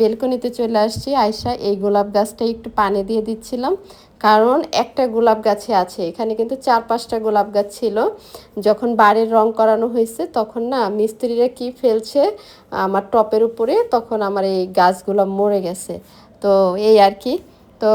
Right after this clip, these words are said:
মিশিংকে কিছু কাপড় দেওয়া ছিল, ভাবলাম যে কাপড়গুলো উঠিয়ে নেই। আজকের ব্যস্ততা আপনাদের সাথে শেয়ার করতেছিলাম।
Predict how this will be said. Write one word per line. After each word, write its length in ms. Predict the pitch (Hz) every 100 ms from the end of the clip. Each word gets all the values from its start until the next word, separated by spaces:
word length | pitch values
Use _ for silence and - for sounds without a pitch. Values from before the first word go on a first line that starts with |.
| 208
মিশিংকে 360 | 233 240 247 226
কিছু 240 | 254 254 254
কাপড় 280 | 233 233 240
দেওয়া 200 | 240 240
ছিল, 240 | 240 262 320
ভাবলাম 360 | 285 226 214 220
যে 100 | 247
কাপড়গুলো 540 | 269 240 240 226 220 202 214
উঠিয়ে 260 | - 226
নেই। 160 | 208 349 -
আজকের 280 | - - 277 233
ব্যস্ততা 420 | 226 - 269 277 233
আপনাদের 340 | - 214 208 233
সাথে 180 | 208 214
শেয়ার 260 | 233 202
করতেছিলাম। 640 | 202 202 - 247 269 247